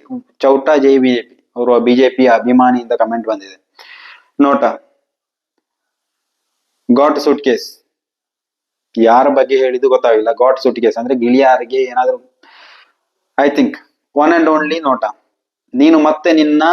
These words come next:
ಕಿತ್ತೋಗಿರೋ ಚಾನೆಲ್ ಕಾಂಗ್ರೆಸ್ ಬಕೆಟ್ ಅಂತ ಎಲ್ರಿಗೂ ಗೊತ್ತು. ನನ್ನನ್ನ ಕಾಂಗ್ರೆಸ್ ಬಕೆಟ್ ಮಾಡೋಕೆ ಹಲವಾರು ಮಂದಿ ಪ್ರಯತ್ನ ಮಾಡ್ತಾ ಇದ್ದಾರೆ. So, ಆದ್ರಿಂದಾಗಿ ಇಂಥ ಒಂದು ಕಾಮೆಂಟ್. ನೋಟಾ, justice for ಸೌಜನ್ಯ. ನೋಟಾ ಮಾಡಿ ದಕ್ಷಿಣ ಕನ್ನಡ ಜಿಲ್ಲೆಯಲ್ಲಿ ಮೋದಿ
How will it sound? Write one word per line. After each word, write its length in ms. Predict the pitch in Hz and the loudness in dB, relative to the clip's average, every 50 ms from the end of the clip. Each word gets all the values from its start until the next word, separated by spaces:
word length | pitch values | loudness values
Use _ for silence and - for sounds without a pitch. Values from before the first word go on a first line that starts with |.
| 180 175 - _ _ _ - | -2 -2 -6 _ _ _ -4
ಕಿತ್ತೋಗಿರೋ 480 | 139 131 147 156 151 147 147 147 147 | -4 -2 0 2 2 2 2 2 2
ಚಾನೆಲ್ 440 | 147 147 139 135 139 139 139 143 139 | 0 0 0 0 0 0 0 -2 -2
ಕಾಂಗ್ರೆಸ್ 400 | - 131 131 131 135 139 135 - | 0 0 0 2 0 0 -2 -2
ಬಕೆಟ್ 360 | 127 127 123 - 127 120 - - - | -2 -4 -2 0 -2 -2 -2 -6 -10
ಅಂತ 140 | 294 - - - 147 | -10 -10 -4 -2 0
ಎಲ್ರಿಗೂ 340 | 135 127 120 113 120 123 | 2 2 2 0 -2 0
ಗೊತ್ತು. 340 | 117 117 110 - _ _ _ - - - - - - - _ _ _ _ 135 | 0 -2 -2 -4 _ _ _ -20 -20 -20 -20 -20 -20 -20 _ _ _ _ -2
ನನ್ನನ್ನ 400 | 127 127 135 147 143 139 139 147 | 0 2 2 2 2 2 0 0
ಕಾಂಗ್ರೆಸ್ 800 | 143 - 131 131 131 131 131 135 - - - - 135 120 113 107 | 0 0 2 2 2 2 0 -2 -4 -4 -2 0 0 0 0 -2
ಬಕೆಟ್ 380 | 107 120 117 - - 156 - 143 | -4 -4 -2 -2 -2 -2 -2 0
ಮಾಡೋಕೆ 420 | 135 131 127 123 123 - - 147 | 0 2 2 2 0 -2 -2 -2
ಹಲವಾರು 640 | 147 147 131 - 131 143 156 151 147 147 147 139 135 | -2 -2 0 0 0 2 2 2 2 2 2 2 0
ಮಂದಿ 200 | 131 131 131 135 | -2 -4 -6 -6
ಪ್ರಯತ್ನ 320 | - - 127 127 123 135 | -4 -2 -2 -2 -2 -2
ಮಾಡ್ತಾ 260 | 127 123 123 117 - 113 | -2 -2 -2 -2 -4 -6
ಇದ್ದಾರೆ. 280 | 113 107 107 110 123 | -6 -6 -6 -8 -8
So, 280 | 127 120 - 127 131 120 | -6 -2 0 2 2 2
ಆದ್ರಿಂದಾಗಿ 560 | 120 123 123 131 139 135 131 131 123 120 127 139 131 - _ _ _ _ _ _ _ _ _ _ _ _ _ _ _ _ _ - | 2 2 2 2 2 2 4 4 2 2 0 -2 -4 -8 _ _ _ _ _ _ _ _ _ _ _ _ _ _ _ _ _ -6
ಇಂಥ 120 | 117 113 117 | -4 -2 0
ಒಂದು 160 | 117 113 110 | 0 0 0
ಕಾಮೆಂಟ್. 280 | 113 110 101 101 104 | 0 -2 -4 -6 -6
ನೋಟಾ, 280 | 117 127 135 123 - - | -4 -2 -2 0 0 0
justice 340 | 117 123 123 - 127 123 - 123 | 0 0 0 0 -2 -4 -2 0
for 100 | 123 123 - | -2 0 2
ಸೌಜನ್ಯ. 320 | 127 113 110 110 107 101 98 - _ - - - - - _ _ _ _ _ - | 0 0 0 -2 -6 -12 -16 -20 _ -20 -20 -20 -20 -20 _ _ _ _ _ -4
ನೋಟಾ 240 | - 330 381 - - | -2 0 0 0 0
ಮಾಡಿ 280 | 180 180 339 175 - 170 | 0 0 0 0 0 0
ದಕ್ಷಿಣ 260 | 175 175 - 175 170 | -2 -2 -2 -2 -2
ಕನ್ನಡ 300 | - 165 156 160 156 156 | -2 0 0 0 0 0
ಜಿಲ್ಲೆಯಲ್ಲಿ 460 | 156 147 139 151 147 147 147 151 165 | -2 -2 0 0 2 2 2 2 0
ಮೋದಿ 760 | 160 143 139 143 151 147 151 156 160 - - - _ _ _ | -2 -2 -2 -2 -2 0 -2 -4 -4 -4 -8 -16 _ _ _